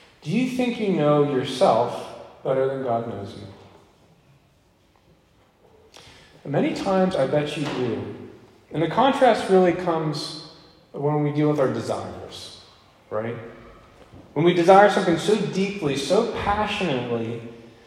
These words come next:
that God says that thing would not be good for us. We are like, uh, little children who ask for ice cream for dinner. And when the,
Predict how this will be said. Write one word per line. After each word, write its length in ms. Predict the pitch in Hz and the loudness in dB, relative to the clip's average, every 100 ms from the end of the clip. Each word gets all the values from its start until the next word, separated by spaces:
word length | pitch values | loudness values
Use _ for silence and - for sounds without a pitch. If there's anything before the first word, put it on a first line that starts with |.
| - - | -10 -4
that 100 | 151 | 2
God 840 | 165 185 190 190 - - - - | 4 6 6 4 -2 -8 -12 -10
says 640 | - 160 151 143 143 - - - - - - - _ _ _ - | 2 4 6 4 0 -6 -14 -18 -20 -20 -20 -20 _ _ _ -8
that 320 | 147 - 143 | -6 -6 -6
thing 300 | - 170 139 | 2 2 2
would 120 | 127 | 0
not 280 | 127 127 127 | 0 -2 -2
be 80 | 110 113 | -8 -8
good 120 | 107 | -12
for 180 | - - | -12 -16
us. 380 | - - - - - - _ _ _ _ _ _ - _ _ _ _ _ - - - - | -16 -20 -20 -20 -20 -20 _ _ _ _ _ _ -20 _ _ _ _ _ -20 -20 -20 -6
We 100 | 156 | 4
are 100 | 165 | 6
like, 260 | 160 147 139 | 8 6 6
uh, 320 | 135 120 147 | 4 4 4
little 200 | 165 175 | 4 4
children 560 | - 175 165 143 113 - | 4 0 0 0 -4 -6
who 140 | 139 | -6
ask 320 | 131 131 135 - | -4 -4 -6 -6
for 160 | 135 - | -6 -4
ice 320 | 160 - - | -4 -6 -6
cream 480 | 131 117 104 101 - - - | -6 -6 -8 -12 -16 -20 -14
for 220 | - 127 | -4 -2
dinner. 540 | 131 135 120 113 - - - - - - - | 0 0 -2 -4 -10 -16 -20 -20 -20 -20 -14
And 100 | 127 | -6
when 180 | 127 127 | -2 -2
the, 280 | 120 117 | -2 -4